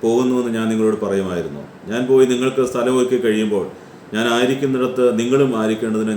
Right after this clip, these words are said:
ഞാൻ വീണ്ടും വന്ന് നിങ്ങളെ കൂട്ടിക്കൊണ്ടുപോകും. ഞാൻ പോകുന്നിടത്തേക്കുള്ള വഴി നിങ്ങൾക്കറിയാം." തോമസ് പറഞ്ഞു, "കർത്താവേ, നീ എവിടേക്ക് പോകുന്നുവെന്ന് ഞങ്ങൾക്ക് അറിഞ്ഞുകൂടാ, പിന്നെ വഴി എങ്ങനെ ഞങ്ങൾ അറിയും?"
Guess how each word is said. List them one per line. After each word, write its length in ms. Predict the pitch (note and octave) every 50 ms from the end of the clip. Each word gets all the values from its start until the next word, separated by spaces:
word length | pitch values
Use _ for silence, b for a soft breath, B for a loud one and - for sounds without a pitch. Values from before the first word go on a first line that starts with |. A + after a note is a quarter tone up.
| G#2+ G#2+
ഞാൻ 120 | A2 A#2 A2 G#2
വീണ്ടും 240 | A2+ A#2+ B2+ B2+ A#2+ A#2
വന്ന് 120 | A2 A2 G#2 G#2
നിങ്ങളെ 220 | G#2 A2 A2 A2 G2+ G#2
കൂട്ടിക്കൊണ്ടുപോകും. 600 | G2+ F2 G2 F#2+ G2+ F#2+ E2+ D2 D2 C#2+ B1+ - - - - B B B B B - G#2
ഞാൻ 100 | A#2 C3 B2+ B2
പോകുന്നിടത്തേക്കുള്ള 680 | C3 C3 C#3 C#3+ C#3+ C#3+ C3 C#3+ C#3 C3 C3 B2 A#2+ A2 A2
വഴി 140 | A2 A2+ A#2 A#2
നിങ്ങൾക്കറിയാം." 500 | A2 G#2+ G2+ G2 F#2+ E2 E2 E2 D#2 - - - -
തോമസ് 340 | G2 G#2 A2 A#2 A2+ - A2+ G#2+
പറഞ്ഞു, 260 | G2+ G2+ G2+ G2 F2 - - B B B B B B G2+
"കർത്താവേ, 360 | G2 G2 A2+ A#2 A#2 A#2+ B2 A#2
നീ 60 | A#2+ A#2+ A#2+
എവിടേക്ക് 280 | B2 B2+ C3+ C#3 C3+ B2+ B2 B2
പോകുന്നുവെന്ന് 420 | B2 C3 C3 C#3 C#3 C#3 C3+ B2+ A#2+
ഞങ്ങൾക്ക് 240 | A#2+ A#2 G#2+ A2+ G#2+ G2+
അറിഞ്ഞുകൂടാ, 340 | G2 G#2 G2 F2+ E2 D#2+ - - - -
പിന്നെ 220 | A2 G#2+ A2 G#2+ G#2
വഴി 200 | G#2 G#2+ A2+ A#2 A2 G#2+
എങ്ങനെ 240 | G#2 G#2 G#2 G2+ G2 - -
ഞങ്ങൾ 180 | F#2+ F#2+ F#2+ F#2 F2 E2+
അറിയും?" 220 | E2 E2 -